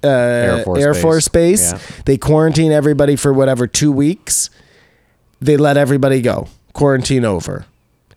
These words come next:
Speaker 2: Three days later, they find out that the gestation period of this thing is, like, twenty-eight days. All of those people who just got quarantined, it was for nothing.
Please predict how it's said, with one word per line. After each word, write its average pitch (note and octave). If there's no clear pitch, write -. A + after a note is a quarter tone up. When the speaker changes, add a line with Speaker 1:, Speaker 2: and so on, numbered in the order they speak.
Speaker 2:
Three F#3+
days F3+
later, D#3+
they C#3+
find C#3+
out C#3+
that A#2
the B2
gestation C3
period B2+
of A#2+
this B2
thing B2+
is, A#2+
like, A2+
twenty-eight C#3
days. -
All E3+
of D#3+
those E3+
people D3
who C#3+
just C#3
got C#3
quarantined, E3+
it D3
was D3+
for D#3
nothing. D3